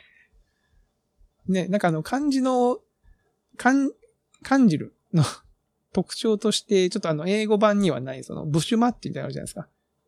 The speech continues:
Speaker 1: うん。
Speaker 2: ブッシュマッチだってんの？
Speaker 1: ブッシュ。まあ、ブッシュ。ブッシュじゃなくて、実はパーツなんですけどね。
Speaker 2: パーツマッチか。
Speaker 1: うん。
Speaker 2: パーツマッチっていうのがあって、なんかまあ、さすがに漢字で、ね、文字だけで合ってる合ってないだとちょっとヒントがなさすぎるってことで、多分この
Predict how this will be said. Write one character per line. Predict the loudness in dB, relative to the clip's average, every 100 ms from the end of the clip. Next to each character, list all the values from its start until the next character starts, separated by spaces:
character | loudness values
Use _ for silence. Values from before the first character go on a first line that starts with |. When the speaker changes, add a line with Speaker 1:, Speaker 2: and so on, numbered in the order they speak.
| _ -14
Speaker 1:
う |
ん。 | -12 -6
Speaker 2:
ブ |
ッ | -4
シ | -2
ュ |
マ | -4
ッ |
チ | -6
だ | -10
っ |
て | -10
ん |
の？ | -14 -16 _ _ _ _ _ _ _ -18
Speaker 1:
ブ | -16 -12
ッ | -10
シ | -8 -8
ュ。 | -6
ま | -8
あ、 |
ブ | -6
ッ | -6
シ | -6
ュ。 | -8 -12 _ _ -20 _
ブ | -8
ッ |
シ | -4 -4
ュ |
じ |
ゃ | -6
な |
く | -10
て、 |
実 | -14 -8 -6
は | -6
パ | -2 -4
ー |
ツ | -4 -4
な | -2
ん | -2
で | -2
す |
け | 0
ど | -2
ね。 |
Speaker 2:
パ | -2
ー |
ツ |
マ |
ッ |
チ | -12
か。 | -16 -18 _ _ -20 -20
Speaker 1:
う | -18
ん。 | -16 -18 -20 -20 _ -20 -20 -20 _ -8
Speaker 2:
パ | -6
ー | -4
ツ | -2
マ | -2
ッ | -2 _
チ | -14
っ |
て | -10
い | -10
う |
の |
が | -10
あ |
っ | -16 _
て、 | -2 0
な | -2
ん |
か | -2 0
ま | 0
あ、 | -2 -10
さ | -8 -4
す | 0
が | 2
に | 2
漢 | 0 0
字 | 2 4 4 4
で、 | 4 2 0 -8 _ _ _ _ -20 _ _ _ _
ね、 | -2
文 | 2 4
字 | 4
だ | 2
け | 0
で | -2
合 |
っ | -2
て | -2
る | -2
合 |
っ | -4
て | -8 -6
な | -6
い | -6
だ | -8
と | -8
ち | -8
ょ |
っ |
と | -6
ヒ | -2 0
ン | 0
ト | -4
が | -4
な | -4
さ | -2
す | 0
ぎ | 0
る | -2
っ |
て | -6 -8
こ | -6
と | -4
で、 | -4
多 | -4
分 | -8 -8
こ | -10
の | -10 -12